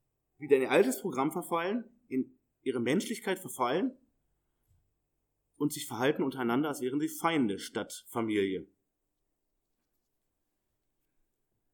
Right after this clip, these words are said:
Wir werden uns diesen Text in vier Schritten anschauen.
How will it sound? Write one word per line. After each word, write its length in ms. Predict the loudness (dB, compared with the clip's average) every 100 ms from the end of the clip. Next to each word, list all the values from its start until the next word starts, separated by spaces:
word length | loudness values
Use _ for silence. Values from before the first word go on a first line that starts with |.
| _ _ _
Wir 80 | 0
werden 140 | 2 2
uns 80 |
diesen 420 | 2 0 0 0 -4
Text 380 | -2 0 0
in 140 | 0 -2
vier 220 | 2 4
Schritten 300 | 4 2 2
anschauen. 560 | 0 0 2 2 2